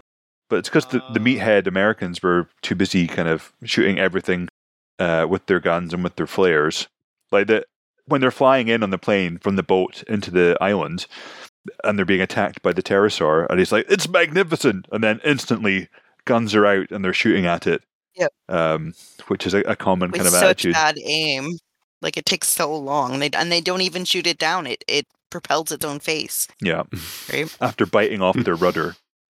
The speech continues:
Speaker 3: Yeah.
Speaker 2: Uh, speaking about the meathead Americans again, uh, the, like, colonial attitudes of this movie are, like, all throughout it. Like, everybody speaks English, and it's because Tyler taught everybody English.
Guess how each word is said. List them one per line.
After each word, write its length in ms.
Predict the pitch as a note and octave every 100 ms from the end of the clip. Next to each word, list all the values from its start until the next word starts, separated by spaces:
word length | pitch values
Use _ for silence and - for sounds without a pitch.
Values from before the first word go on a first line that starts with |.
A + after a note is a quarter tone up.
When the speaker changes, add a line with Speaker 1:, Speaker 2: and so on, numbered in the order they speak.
| _ - - -
Speaker 3:
Yeah. 200 | F#3 E3 - - D#3 _ _ _ _ -
Speaker 2:
Uh, 420 | A#2+ A2+ A2 A2 -
speaking 420 | A#2 - C3+ C#3
about 200 | A#2 A#2 A2+
the 60 |
meathead 400 | G#2+ A#2 A#2 A2+
Americans 640 | G2 G#2 G#2+ G#2+ G2+ F#2
again, 440 | F2+ F#2 F#2 F#2 F2+ -
uh, 440 | F2+ F2+ F2+ F2 - G#2
the, 720 | G2+ A2+ A2 G#2+ G#2 G2 - -
like, 400 | F#2 F2+ - - _
colonial 560 | - G#2+ A2 A2 G2+ F#2
attitudes 520 | F#2 F#2 F#2+ F2+ E2+
of 60 |
this 160 | F2+ -
movie 560 | F2+ F2 E2 E2+ E2+ D#2+
are, 240 | E2 E2
like, 320 | E2 D#2+ D#2 - F#2+
all 160 | F#2
throughout 340 | - F#2 F2+ D#2+
it. 60 |
Like, 200 | E2+ F2 B2
everybody 380 | C3 D#3 F3+ F3+
speaks 400 | - D#3 C3 C#3
English, 580 | C#3 A2 D#2+ F2 - -
and 120 | G#2
it's 120 | -
because 460 | A2 F2+ C3+ B2 -
Tyler 480 | - A2+ A#2+ C3
taught 240 | C3 A#2+ A2+
everybody 480 | G#2+ G#2 G#2 G2 G#2
English. 640 | G2 C#2+ C2+ - -